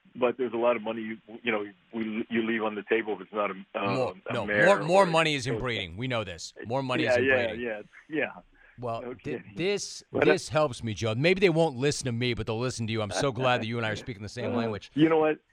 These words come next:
Speaker 2: Yeah.
Speaker 1: It, it's really hard to try to get people to understand it because, you know, you look at it as just a horse and they see television shows where there's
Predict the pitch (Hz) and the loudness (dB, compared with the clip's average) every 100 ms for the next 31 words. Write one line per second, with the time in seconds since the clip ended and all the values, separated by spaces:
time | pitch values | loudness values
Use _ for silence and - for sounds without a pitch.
0 | - 151 - - 151 - 139 135 175 165 | -4 -4 -4 -16 -10 -6 -6 -2 0 2
1 | 127 131 120 - - 127 117 107 90 _ | 2 2 0 -10 -4 0 0 0 -6 _
2 | 120 - 120 107 110 104 104 95 - 104 | -4 -2 -6 -2 -4 -4 -6 -8 -2 0
3 | 101 95 101 107 101 113 107 107 113 110 | 0 -4 0 0 0 0 0 2 0 0
4 | 117 107 95 98 120 107 110 110 - 110 | -2 -2 -6 -8 -4 0 2 0 -4 -2
5 | 113 101 - 127 113 98 _ _ - _ | -2 -2 -2 -2 -2 -4 _ _ -20 _
6 | - 127 123 110 104 - 113 110 95 107 | 0 2 2 -2 -6 -2 2 2 0 -2
7 | 107 104 101 | -2 -4 -12